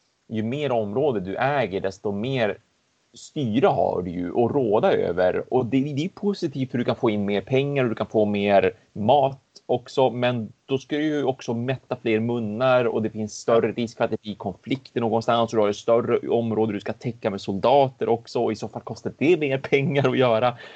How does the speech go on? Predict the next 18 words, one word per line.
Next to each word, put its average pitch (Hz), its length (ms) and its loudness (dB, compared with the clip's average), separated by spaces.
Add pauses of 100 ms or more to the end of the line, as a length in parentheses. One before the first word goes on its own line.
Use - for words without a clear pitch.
(300)
Ehm, 110 300 4
så 123 80 4
att - 80 0
man 131 160 -2
måste 131 200 -2
vara 131 100 0
så 135 100 -6
försiktig 135 540 -8
med 110 160 -2
både 120 300 0
vilka, 135 300 -4
vilka 110 480 -6
personer 113 320 -6
man 104 100 -2
väljer 101 240 0
som 101 200 -6
sina 98 220 -2
ovänner. 101 720 0